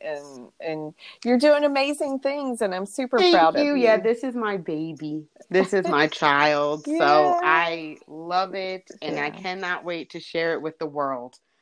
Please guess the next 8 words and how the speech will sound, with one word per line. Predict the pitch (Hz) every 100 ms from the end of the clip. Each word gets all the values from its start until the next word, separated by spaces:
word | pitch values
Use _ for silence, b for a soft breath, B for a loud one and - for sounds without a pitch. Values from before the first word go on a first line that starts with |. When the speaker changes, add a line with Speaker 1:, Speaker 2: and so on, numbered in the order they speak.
| _
Speaker 2:
'cause | - 185 156
that | 190 190
is | 185 180 -
the | 185 180
ultimate | 233 240 247 202 170
Speaker 1:
Yes. | 156 143 135
Speaker 2:
goal, | 127 143 _ b b -
is | 165 151